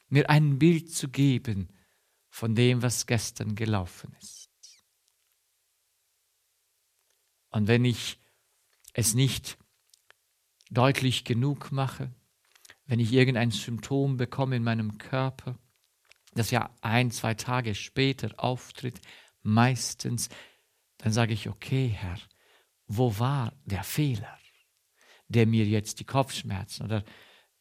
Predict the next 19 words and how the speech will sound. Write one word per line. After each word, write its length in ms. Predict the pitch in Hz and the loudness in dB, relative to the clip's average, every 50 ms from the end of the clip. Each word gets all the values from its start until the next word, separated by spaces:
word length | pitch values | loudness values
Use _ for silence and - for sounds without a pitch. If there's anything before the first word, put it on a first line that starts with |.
| _ _ _ _ _ _ _ _ _ _ | _ _ _ _ _ _ _ _ _ _
was 380 | - 147 - - 147 156 156 170 | -16 -14 0 4 6 6 6 6
auch 100 | 151 131 | 4 4
immer 260 | 156 151 143 139 127 117 - - - _ _ _ _ _ _ - | 2 2 4 2 2 0 -4 -12 -20 _ _ _ _ _ _ -2
ich 200 | - 117 104 - | 0 0 0 0
für 140 | - - | -2 0
ein, 300 | 117 127 127 127 120 104 - - - _ _ _ _ | 2 2 2 2 2 0 -4 -8 -20 _ _ _ _
eine 200 | - 117 123 127 | 0 2 2 2
Beschwerde 520 | 104 - - - - 120 139 143 139 120 117 | 2 -2 -4 -2 0 2 2 2 2 2 0
bekomme 380 | 120 - - - 123 107 107 | -4 -4 -4 -6 -4 -4 -2
oder 100 | 104 110 | -2 -2
ein 60 | 104 | -2
Herpes“, 640 | 95 85 110 127 127 127 120 - - 104 101 - - - - - - - - - _ _ _ _ _ _ - | -2 -2 -4 -4 -4 -4 -8 -8 -10 -12 -12 -12 -14 -18 -20 -20 -20 -20 -20 -20 _ _ _ _ _ _ -12
dass 100 | 113 113 | -8 -6
ich 100 | 123 123 | -4 0
weiß, 280 | 160 165 151 147 139 | 0 0 0 0 0
wo 120 | 139 165 - | -2 -2 -2
ist 380 | - 190 185 - - - - | 0 0 0 0 0 -2 0
der 100 | 180 170 | 0 0
Fehler? 720 | - - - - - 170 175 170 160 147 131 120 - - - | 0 -2 -6 -6 -4 -2 -2 0 -2 -2 -4 -4 -6 -10 -12